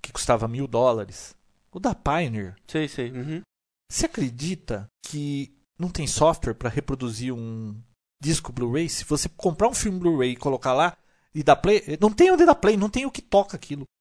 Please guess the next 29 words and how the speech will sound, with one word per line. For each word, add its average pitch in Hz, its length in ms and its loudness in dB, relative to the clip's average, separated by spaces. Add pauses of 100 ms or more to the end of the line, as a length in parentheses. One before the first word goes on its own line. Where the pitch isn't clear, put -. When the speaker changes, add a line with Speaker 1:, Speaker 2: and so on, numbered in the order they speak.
(200)
Speaker 1:
E 170 100 0
eles 196 200 -2
não 233 160 -6
têm 240 360 -2
previsão 226 420 0
de 226 60 -10
quando 214 180 -6
vai 208 100 2
lançar. 196 320 -4 (320)
Você 156 240 2
compra 320 380 -2
aquilo 214 240 0
lá 208 160 8
e 269 40 4
você 240 280 0
só 240 160 4
consegue 233 440 -2
fazer 240 200 0
backup 233 520 -4
com 131 100 -10
aquilo. 117 260 -16 (380)
Speaker 2:
Olha 165 120 -8
que 143 120 -16
bonito. 143 560 -8 (440)
Speaker 1:
Maravilhoso, 196 580 4
né? 202 140 -4
Speaker 2:
Bonito, 139 720 -8
olha 123 400 -8
só. 135 320 -12